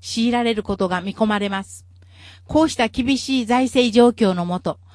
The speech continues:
平成二十七年度の予算編成にあたりましては、選択と集中による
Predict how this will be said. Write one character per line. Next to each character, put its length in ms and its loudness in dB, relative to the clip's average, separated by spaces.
平 220 2
成 260 0
二 160 2
十 200 2
七 260 2
年 220 2
度 120 0
の 100 -4
予 140 2
算 280 0
編 220 -2
成 240 -4
に 100 -6
あ 100 -8
た 120 -4
り 120 -4
ま 140 -6
し 120 -18
て 120 -8
は、 180 -4
選 320 2
択 260 -2
と 160 -2
集 320 0
中 220 -2
に 160 -2
よ 120 0
る 160 -2